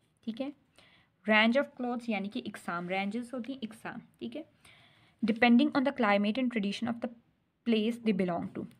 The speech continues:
डिपेंडिंग होता है अनहिसार करना, ठीक है। हम्म, क्लाइमेट आबो हवा को कहते हैं और ट्रेडिशंस रवा-, रवायात को। Also local festival, uh,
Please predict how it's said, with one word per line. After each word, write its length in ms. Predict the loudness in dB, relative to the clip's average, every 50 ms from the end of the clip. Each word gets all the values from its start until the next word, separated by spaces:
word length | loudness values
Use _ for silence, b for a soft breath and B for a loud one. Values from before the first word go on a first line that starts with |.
| _ _ _ _ -6 -4
डिपेंडिंग 680 | -2 -2 -2 0 2 2 4 4 4 2 0 0 0
होता 220 | 0 0 0 0
है 60 | -2 0
अनहिसार 540 | -2 -2 0 -2 -4 -2 -2 -2 -2 -2
करना, 320 | -4 -6 -6 -4 -4 -6 -6
ठीक 200 | -6 -6 -6 -6
है। 120 | -6 -8 b b b b b b b b b b b b -2
हम्म, 180 | 0 2 2 2
क्लाइमेट 640 | 2 4 6 6 8 8 6 6 4 2 2 2 2
आबो 200 | 2 4 2 2
हवा 260 | 0 0 0 0 0
को 120 | 0 -2 -2
कहते 240 | -2 -2 0 0 -2
हैं 60 | -2
और 60 | -2
ट्रेडिशंस 520 | -2 -2 -2 -2 -4 -2 -2 -2 -2 -2 -2
रवा-, 420 | -2 -2 -2 -2 -4 -6 -4 -4
रवायात 520 | -4 -2 0 0 -2 -2 -4 -4 -6 -10 -12
को। 140 | -14 -16 -16 _ _ _ _ _ _ _ _ _ _ _ _ _ _ _ -20 B B B B B B B B 4
Also 360 | 4 4 4 2 2 2 4
local 240 | 4 4 4 2 0 0 0
festival, 420 | -2 -2 -2 -2 0 0 0 -2 -4 b b b b b _ -6 -2
uh, 260 | 0 0 0 0